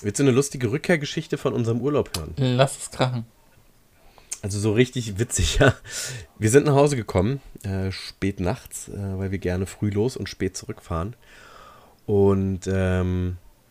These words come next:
Speaker 1: unser Sohn, oder ich fange anders an, äh, wir fahren nach Google, weil Google den besten Weg weiß. Und diesmal führte uns Google durch eine absurd komplizierte Strecke, die aber sieben Minuten kürzer war. Deswegen haben wir sie gewählt.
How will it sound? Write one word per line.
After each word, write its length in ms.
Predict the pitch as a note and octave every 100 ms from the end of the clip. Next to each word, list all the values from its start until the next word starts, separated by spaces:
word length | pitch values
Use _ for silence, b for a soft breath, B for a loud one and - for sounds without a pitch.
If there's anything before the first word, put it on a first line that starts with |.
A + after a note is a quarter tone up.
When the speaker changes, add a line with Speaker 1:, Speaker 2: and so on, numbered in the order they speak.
| - -
Speaker 1:
unser 280 | G2 F#2+ F#2
Sohn, 580 | F2+ G2+ C#3 F3+ G3+ - _ _ _ _ _ _ _ _ -
oder 260 | G2 F#2+ -
ich 120 | -
fange 240 | - A2 F2+
anders 300 | D#2+ E2 -
an, 200 | F#2+ - - -
äh, 280 | F#2+ F#2 E2+
wir 140 | F2+ F2
fahren 260 | G2 F#2
nach 160 | F2+ -
Google, 360 | G#2 F#2+ B2 D3+ - - -
weil 160 | - F2
Google 240 | F#2 F#2+ F#2
den 140 | F2+
besten 320 | F2+ - E2+
Weg 180 | F2 F#2
weiß. 280 | D#2+ D2+ - B B B B
Und 180 | G2 F#2
diesmal 240 | G#2+ G#2
führte 320 | F#2 A#2 A2+
uns 220 | G2+ F#2 -
Google 280 | G#2 G2+
durch 320 | F2+ F2+ - -
eine 400 | F2+ F2+ E2+ E2 - -
absurd 720 | - F2 F2+ G#2 C3+ - - - _ _ _ _ _ _ -
komplizierte 580 | A#2 G#2+ G#2 - C3 A2
Strecke, 340 | - A#2+ C3+
die 360 | G#2+ C#3 C#3 -
aber 300 | A2 A2 G2+
sieben 260 | F#2+ C3+ A#2
Minuten 360 | G#2 G2+ G2
kürzer 460 | - F2 - - E2+
war. 160 | D2+
Deswegen 280 | D#2 F#2+ G2+
haben 120 | F#2
wir 60 | F2
sie 100 | E2+
gewählt. 360 | E2+ D2+ C#2+ -